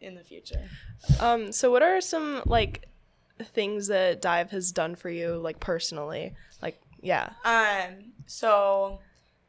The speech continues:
Speaker 1: I was on cheer,
Speaker 2: Mm-hmm.
Speaker 1: and that's a very, like, team sport. And I just realized, like, dive is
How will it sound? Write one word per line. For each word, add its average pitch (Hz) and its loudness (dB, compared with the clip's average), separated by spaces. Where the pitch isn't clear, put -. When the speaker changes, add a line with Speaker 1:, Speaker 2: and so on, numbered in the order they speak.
Speaker 1:
I 214 6
was 233 -2
on 269 -4
cheer, 190 -6
Speaker 2:
Mm-hmm. 202 -6
Speaker 1:
and 196 -4
that's 190 -4
a 202 -2
very, 190 -4
like, 175 -8
team 190 -14
sport. 254 -8
And 202 -2
I 202 0
just 202 -6
realized, 202 0
like, 180 -4
dive 190 0
is 196 -8